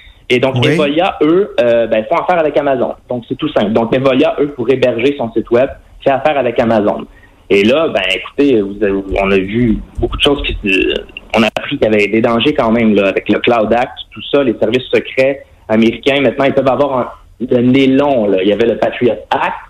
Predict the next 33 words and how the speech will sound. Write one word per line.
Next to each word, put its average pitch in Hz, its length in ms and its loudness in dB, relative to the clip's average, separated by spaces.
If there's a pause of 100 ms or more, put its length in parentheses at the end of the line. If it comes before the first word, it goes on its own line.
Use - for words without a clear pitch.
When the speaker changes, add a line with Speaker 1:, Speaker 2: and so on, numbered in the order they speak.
Speaker 1:
Maintenant, 135 380 0
depuis 120 320 0
un 110 160 4
an, 131 100 2
depuis 110 260 0
mars 120 360 0
deux 113 80 2
mille 107 180 2
dix-huit, 120 260 -2
c'est - 80 2
le 107 80 2
Cloud 131 380 0
Act. 101 140 -2 (400)
Et 104 60 0
là, 139 140 2
ça 131 100 2
permet 139 240 0
aux 139 140 2
agences 139 500 0
de, 139 80 4
euh, - 220 -2 (400)
aller 156 280 2
voir 170 240 2
dans 160 120 0
les 156 140 0 (100)
serveurs 151 600 2
à 139 80 0
l'étranger, 135 640 0
là, - 140 0
plus 156 120 -6
seulement 151 280 0
aux 143 80 0
États-Unis. 135 520 -2